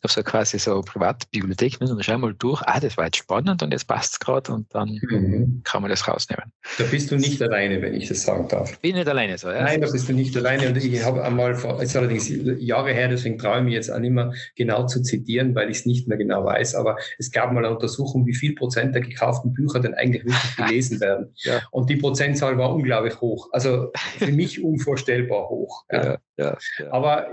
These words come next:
Speaker 2: das kann man, glaub ich, eh auch im eigenen, äh, Kreis, äh, beobachten, wie du jetzt selber gesagt hast, oder,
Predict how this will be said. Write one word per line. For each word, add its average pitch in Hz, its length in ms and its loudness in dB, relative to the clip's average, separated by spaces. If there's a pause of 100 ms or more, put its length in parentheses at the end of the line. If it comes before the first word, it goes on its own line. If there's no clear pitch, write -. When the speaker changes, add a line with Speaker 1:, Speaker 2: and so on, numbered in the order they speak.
Speaker 2:
das 147 180 0
kann 151 200 -2
man, 147 340 0
glaub 131 160 0
ich, 139 140 0
eh 147 320 0
auch 127 200 2
im 127 160 2
eigenen, 127 640 2
äh, 143 420 -2
Kreis, 127 400 0
äh, 131 360 2 (480)
beobachten, 135 880 0
wie 131 60 2
du 135 120 0
jetzt 123 140 0
selber 127 220 2
gesagt 123 320 -2
hast, 123 200 0
oder, 120 260 0